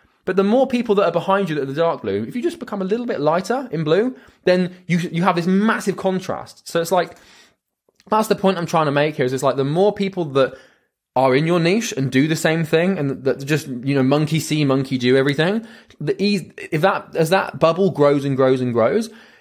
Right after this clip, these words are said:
it becomes exponentially easier for you to just make a huge difference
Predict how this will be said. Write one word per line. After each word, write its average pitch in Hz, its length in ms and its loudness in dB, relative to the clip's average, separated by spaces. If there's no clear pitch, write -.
it 175 100 2
becomes 165 320 0
exponentially 180 680 0
easier 156 380 2
for 127 140 -6
you 151 100 -4
to 147 100 -6
just 135 240 -4
make 143 220 0
a 139 40 -6
huge 185 360 -2
difference 131 560 -2